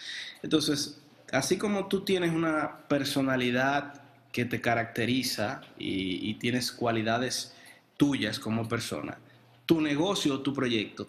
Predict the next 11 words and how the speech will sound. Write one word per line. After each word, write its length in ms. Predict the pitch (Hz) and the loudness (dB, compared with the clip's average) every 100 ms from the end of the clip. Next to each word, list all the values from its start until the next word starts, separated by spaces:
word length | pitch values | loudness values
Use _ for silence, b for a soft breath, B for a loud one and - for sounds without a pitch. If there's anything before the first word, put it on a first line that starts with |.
| - | -2
también 680 | 139 127 123 127 190 185 | 0 2 0 0 0 0
tiene 220 | 139 131 127 | 0 0 0
esas 240 | 123 113 | -4 -6
cualidades, 720 | - 107 98 80 76 - - | -2 0 0 -2 -6 -8 -12
también 520 | - 113 110 117 147 147 | -4 -2 0 0 0 0
tiene 180 | 127 | -2
esas 220 | 117 110 - | -2 -6 -6
características, 960 | 104 101 - 90 82 - - - - | -4 -4 -2 -2 -2 -2 -10 -12 -8
también 480 | 107 104 107 127 135 | -4 -2 0 0 0
tiene 480 | 131 123 113 110 - B B B - | 0 0 0 -2 -6 B B B -2
esas, 600 | 123 - 123 113 - | 0 2 2 0 -4